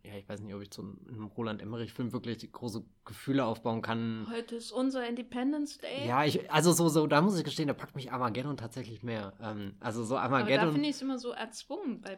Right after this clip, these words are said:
Speaker 2: bei, bei Bay.
Speaker 1: Ja, ich wei-, ich weiß nicht, ich kann mich dran erinnern, wie ich irgendwie mal Armageddon im Fernsehen nachmittags gesehen hab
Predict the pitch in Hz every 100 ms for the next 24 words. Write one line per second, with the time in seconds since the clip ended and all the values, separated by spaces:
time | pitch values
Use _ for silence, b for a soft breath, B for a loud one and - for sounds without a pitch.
0 | - 185 - _ 190 190 190 190 202 _
1 | _ _ - 147 156 160 151 151 139 143
2 | 135 127 156 170 160 160 139 147 156 151
3 | 139 156 151 151 147 139 131 127 131 117
4 | 135 135 127 113 127 170 156 131 139 175
5 | 170 156 - 120 135 143 151